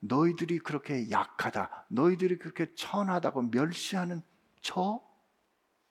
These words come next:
아이의, 저 사람의 아버지다"라고 알게 하시기를 원하십니다. 그러므로 우리가 우리를 부르신 때를 기억해야 돼요.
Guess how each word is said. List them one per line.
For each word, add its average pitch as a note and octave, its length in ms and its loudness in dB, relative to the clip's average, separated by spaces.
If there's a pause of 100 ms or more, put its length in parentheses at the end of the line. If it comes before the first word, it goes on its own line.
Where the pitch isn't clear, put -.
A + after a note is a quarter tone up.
(380)
아이의, F#2+ 580 0 (480)
저 G3 180 -4
사람의 A2 520 -6 (580)
아버지다"라고 - 1800 0 (360)
알게 A#2 520 0
하시기를 - 680 -8 (180)
원하십니다. - 800 -10 (2250)
그러므로 C3 360 2
우리가 A#2 300 2 (460)
우리를 B2 400 -2 (140)
부르신 D#3 500 -4 (100)
때를 C3+ 380 -4
기억해야 - 600 -10
돼요. - 160 -20